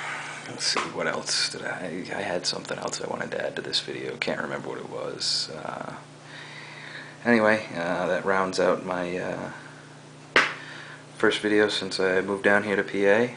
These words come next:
and, uh, and thanks everyone at Key Pickin' for being patient with, uh, me being busy. Finally got the video up, so have a good one.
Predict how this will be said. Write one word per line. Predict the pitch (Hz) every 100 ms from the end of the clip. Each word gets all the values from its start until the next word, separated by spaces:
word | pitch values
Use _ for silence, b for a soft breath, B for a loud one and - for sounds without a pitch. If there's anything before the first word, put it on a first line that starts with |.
| -
and, | - 85 80 85 50 50 50 50
uh, | 50 50 50 50 50 - - - - - - - - - - - - - -
and | - -
thanks | 67 - 92
everyone | 92 98 98 95
at | -
Key | - 101
Pickin' | 98 98
for | 95 -
being | 87 87
patient | 90 92 95 87 -
with, | 90 82
uh, | - 85 - - - B B B B B B B B B B B B B B -
me | 95
being | 92 95
busy. | 92 98 110
Finally | - 90 95
got | 95
the | 98
video | 101 104 120
up, | 135
so | - - - B B B B B B B B B B B -
have | 92
a | 82
good | 107
one. | 123 120